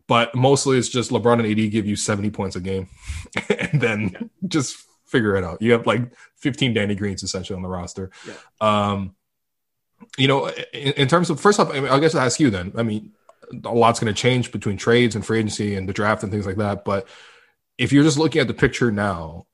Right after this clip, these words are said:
Speaker 1: uh, who, who do you see as maybe the three title favorites for the twenty twenty-one championship at this moment?
Speaker 2: I mean, uh, I, it's probably L A, L A and Milwaukee. Like, if we're being,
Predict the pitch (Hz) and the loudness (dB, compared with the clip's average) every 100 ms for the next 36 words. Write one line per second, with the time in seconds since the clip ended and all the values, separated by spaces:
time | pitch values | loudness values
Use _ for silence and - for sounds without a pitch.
0 | - 95 87 82 53 - - 85 98 127 | -10 -6 -6 -8 -12 -16 -20 -16 -6 -6
1 | 127 - 151 160 139 127 147 180 190 160 | -6 0 0 2 -4 0 4 4 4 2
2 | - - 147 139 123 123 107 107 107 117 | -2 -2 0 2 2 0 0 -2 0 2
3 | 113 101 - 120 113 117 113 110 110 104 | 2 0 -4 -2 4 4 4 2 -2 -2
4 | 98 98 90 87 - 95 - 98 90 98 | -2 -6 -6 -8 -10 -10 -6 -6 -6 -6
5 | 95 95 90 110 - - - - - 95 | -8 -8 -12 -12 -14 -14 -16 -18 -12 -10
6 | 101 - 90 - _ - _ _ _ _ | -8 -10 -12 -14 _ -20 _ _ _ _
7 | _ - 202 214 190 190 - - _ _ | _ 0 2 2 0 -6 -20 -20 _ _
8 | _ _ _ _ - - - - - - | _ _ _ _ -6 -6 -6 -12 -20 -20
9 | - - 170 - - - 135 - - - | -10 -2 0 -2 -8 -6 -4 -4 -4 0
10 | 180 160 139 127 - 131 131 127 123 131 | 2 4 2 0 -6 -4 -2 -2 -2 -2
11 | 120 123 123 123 127 120 113 123 - 156 | -4 -4 -4 -4 -2 -4 -2 0 2 0
12 | 123 - 151 120 135 127 120 | 0 -2 -2 2 2 2 -2